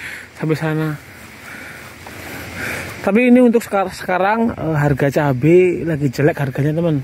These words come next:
Kemarin itu antara dua puluh ribu sampai dua puluh lima, itu dari petani ke tengkulaknya. Nggak tahu tuh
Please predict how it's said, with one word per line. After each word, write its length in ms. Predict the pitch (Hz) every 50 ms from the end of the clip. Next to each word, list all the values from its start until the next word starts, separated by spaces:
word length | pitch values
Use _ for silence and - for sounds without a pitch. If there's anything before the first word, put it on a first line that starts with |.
| - - - - - - - - - - - - - -
Kemarin 240 | - 180 185 190
itu 120 | 180 170 233 226
antara 240 | 196 196 196 190
dua 160 | 165 156 151 147
puluh 240 | 139 160 170 170
ribu 320 | 170 156 123 - 170 214 247
sampai 720 | 233 - 196 185 165 170 160 - 202 208 202 208 214 208 196 - - - - - - - - - - - - - -
dua 80 | 160
puluh 240 | 151 165 170 185 190
lima, 320 | 185 190 190 175 143 127 117 - - - -
itu 80 | 170 180
dari 180 | 156 151 143
petani 460 | 143 139 156 - 156 151 160 165 170 160
ke 160 | 165 165 156
tengkulaknya. 800 | 151 170 156 151 147 160 160 147 - 151 147 135 113 113 - - - - - - - - _ - - -
Nggak 180 | - 143 151 151
tahu 140 | 170 175 190 196
tuh 120 | 185 185